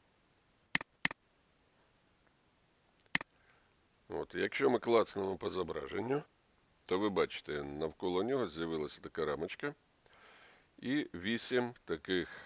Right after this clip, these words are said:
е, квадратиків маленьких, які називаються маркерами або прив'язками. Також зверніть увагу, що внизу з'явилося ще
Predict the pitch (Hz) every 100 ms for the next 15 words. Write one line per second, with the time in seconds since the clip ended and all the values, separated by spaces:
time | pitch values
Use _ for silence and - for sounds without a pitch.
0 | - - _ _ _ _ _ _ _ -
1 | - 76 73 71 - 85 80 82 87 131
2 | - 147 147 147 147 135 147 - - _
3 | _ - 82 - 139 107 78 80 90 98
4 | 90 104 101 101 101 85 - 73 67 69
5 | - _ _ - 73 92 98 - 92 85
6 | 82 64 - - 53 - _ _ _ _
7 | - - - - - - 110 107 110 95
8 | 107 110 120 107 95 85 80 107 - 98
9 | 90 95 92 135 95 85 92 101 107 104
10 | - 104 101 _ _ _ _ - - -
11 | 95 95 95